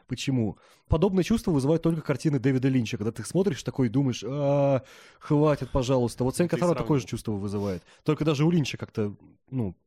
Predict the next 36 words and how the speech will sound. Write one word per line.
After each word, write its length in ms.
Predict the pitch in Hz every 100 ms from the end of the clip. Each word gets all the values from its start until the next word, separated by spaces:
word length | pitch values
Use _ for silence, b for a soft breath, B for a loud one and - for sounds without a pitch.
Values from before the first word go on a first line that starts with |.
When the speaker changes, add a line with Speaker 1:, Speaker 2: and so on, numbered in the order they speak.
| _ _ _ _
Speaker 1:
конструкция 500 | 131 123 139 120 107
какая-то 320 | - 98 -
есть, 220 | 117 135
чтобы 200 | - 98
выстроить 440 | 101 139 117 104 - b b _
и 60 | 123
понять 440 | 123 127 110 -
хоть 180 | - 117
как-то. 380 | - 107 - 85 B B B
А 80 | 123
в 40 |
случае 220 | - 170 -
с 80 |
Saint 80 | 165
Катаром 320 | 160 156 196
ты 100 | 160
сидишь, 320 | 143 139 175 -
и 100 | -
ты 140 | 170
не, 140 | 156 175
даже 220 | 190 160
не 60 |
можешь 200 | 190 208 -
никак 200 | 165 160
объяснить 440 | 139 139 175 135
для 120 | 104
себя. 320 | - 104 95 - B B B
Потому 200 | 143 170
что 160 | 180
как 240 | 156 - 156
только 240 | 226 -
ты 80 | -
находишь 280 | 151 196 185
какую-то 280 | - 190 160
хорошую 460 | - 151 160 120
версию, 480 | 104 208 220 113 90